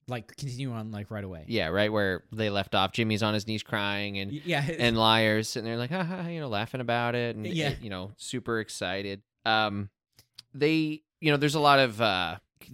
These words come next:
Speaker 2: kind of talking in a way to catch you up if you missed the episode, you
Speaker 1: Yeah,
Speaker 2: know,
Speaker 1: yeah.
Speaker 2: the good stuff. So,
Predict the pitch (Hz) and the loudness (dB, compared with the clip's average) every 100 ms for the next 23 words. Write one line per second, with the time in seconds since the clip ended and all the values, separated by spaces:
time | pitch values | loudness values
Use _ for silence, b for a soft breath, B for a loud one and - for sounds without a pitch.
0 | 127 151 151 123 143 131 139 127 117 117 | -2 2 2 2 4 4 2 -2 0 2
1 | 110 - 127 - 120 113 110 98 - 92 | 0 -2 -4 -2 0 0 0 -4 -8 -6
2 | 101 117 - 120 120 - - 117 113 113 | -6 -6 -8 -4 -4 -4 -4 0 0 0
3 | 113 107 104 104 - 131 82 - 147 117 | -2 -2 -2 -6 -10 -12 -12 -8 -4 -4
4 | - - 92 85 - _ - - 143 135 | -4 -6 -6 -6 -8 _ -8 2 2 2
5 | 117 | -2